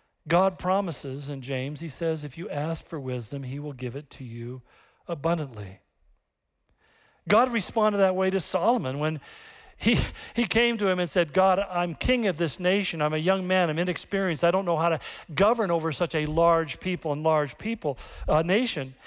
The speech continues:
He says, "God, give me wisdom." And God said to him in response in First Kings three, he says, "Because you have not asked for long life or for riches or the life of your enemies," in other words, think about those three things.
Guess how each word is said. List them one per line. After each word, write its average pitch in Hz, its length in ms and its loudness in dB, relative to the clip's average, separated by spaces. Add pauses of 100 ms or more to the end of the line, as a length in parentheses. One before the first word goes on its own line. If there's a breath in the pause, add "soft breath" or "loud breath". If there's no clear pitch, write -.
(140)
He 208 100 2
says, 180 200 2
"God, 185 360 2
give 226 200 4
me 220 180 0
wisdom." 196 440 2
And 151 100 -2
God 202 280 4
said 226 240 0
to 208 80 -2
him 180 80 -2
in 175 80 -4
response 208 580 -4
in 151 60 -8
First 175 260 -4
Kings 190 240 -4
three, 240 220 -2
he 214 80 0
says, 185 260 2 (220 loud breath)
"Because 226 400 4
you 247 80 -2
have 208 100 6
not 196 240 2
asked 202 360 2
for 147 220 0
long 160 320 4
life 220 460 4
or 156 80 2
for 147 220 -4
riches 247 600 0 (380 loud breath)
or 190 100 4
the 180 120 6
life 202 340 4
of 160 160 -2
your 160 240 -2
enemies," 214 800 0 (420)
in 208 100 0
other - 180 -2
words, - 140 0
think - 440 -4
about 202 220 4
those 156 200 0
three 170 160 -6
things. 147 220 -6